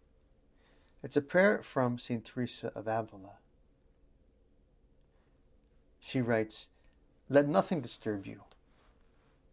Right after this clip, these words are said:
Let nothing frighten you. All things are passing away. God never changes. Patience obtains all things. Whoever has God lacks nothing.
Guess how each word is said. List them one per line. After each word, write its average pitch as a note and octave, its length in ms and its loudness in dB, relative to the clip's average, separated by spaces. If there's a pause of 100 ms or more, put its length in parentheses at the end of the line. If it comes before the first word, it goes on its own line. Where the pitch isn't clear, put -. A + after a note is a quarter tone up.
(460)
Let B2 100 -4
nothing B2+ 320 4
frighten C#3 420 2
you. - 120 -20 (1700)
All C#3+ 220 10
things C#3+ 360 -2
are B2 60 -6
passing A2 480 -10
away. G#2+ 300 -12 (1700)
God C#3 340 8
never B2+ 300 -2
changes. - 760 -12 (1200)
Patience C#3+ 600 -2
obtains A2+ 500 -8
all G#2+ 200 -4
things. - 580 -20 (1160)
Whoever C#3+ 360 6
has C#3 260 6
God B2 300 4
lacks A2 300 -2
nothing. G#2+ 380 -8